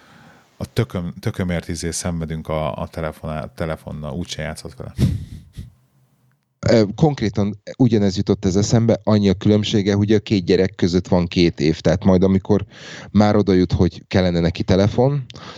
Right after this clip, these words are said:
Speaker 2: na majd akkor kap, de azért telefon nem akarok neki venni, hogy izé legyen, mivel a, a szemét roncsa, inkább ott van a tablet, játszon azzal, de ha telefonálni akarok vele, akkor ott a telefon.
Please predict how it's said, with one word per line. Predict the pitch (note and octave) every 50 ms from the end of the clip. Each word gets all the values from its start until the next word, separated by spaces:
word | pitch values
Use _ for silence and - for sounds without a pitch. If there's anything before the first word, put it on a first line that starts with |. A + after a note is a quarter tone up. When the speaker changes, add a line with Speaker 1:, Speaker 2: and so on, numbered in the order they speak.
| -
Speaker 2:
na | - F2 F2
majd | F2 F2+ E2+ E2
akkor | D#2+ - - - F2 -
kap, | - F#2 G2+ A2+ - - - - - _ - _ _ _ _ - - - - - _ _
de | _ - - D#2 G2 F#2 F2 F2 F2 E2 - - _ _ _ _
azért | G2+ G#2 F#2+ F2 F2 F2 F#2 F#2 F2+ - - - _ _ - -
telefon | - F#2+ F2 F2+ F2+ - F#2 F2
nem | F2 E2+ F2 E2+ D#2+ - - _ _ -
akarok | F2 E2 - - F#2 E2+ E2 E2 -
neki | F2 E2+ E2+ - D#2+
venni, | E2 D#2+ D#2+ E2 E2 D#2+
hogy | E2+ F2+ D#2+ C#2
izé | D#2 D2+ D2+ D#2 D#2
legyen, | D2+ E2 D#2 C#2+ D2 C#2+
mivel | D2 D#2 D#2 D2+ D2+ D#2+ D#2+ - - - - - - - - _ _ - - - G#1 A1+ A#1 - - - -
a, | - D#2+ - -
a | F#2 F2
szemét | - G#2 F#2+ F2+ F#2 F#2 F#2 -
roncsa, | - G2+ G2 F#2+ F#2+ - F#2+ G2 F2+ -
inkább | - A2+ G#2 F2 F2 F2+ D#2+ E2 E2+
ott | E2 - -
van | D#2+ E2
a | E2+
tablet, | F2 - D2+ D#2 D2+ D2+ - -
játszon | F2 E2 E2 D#2+ - - - E2
azzal, | F2 F2+ F#2+ G2+ A2 G#2+ G#2 G#2+ A2 - - - - - - -
de | - -
ha | C3
telefonálni | A2 G#2 G2+ F#2+ F2+ - - F2+ E2+ E2 D#2 D#2 E2+
akarok | F2+ F2 - - G#2 F#2 E2 -
vele, | G2 E2+ E2+
akkor | E2 - - D#2 -
ott | - D2 - -
a | D2+
telefon. | - - - - - - - - - -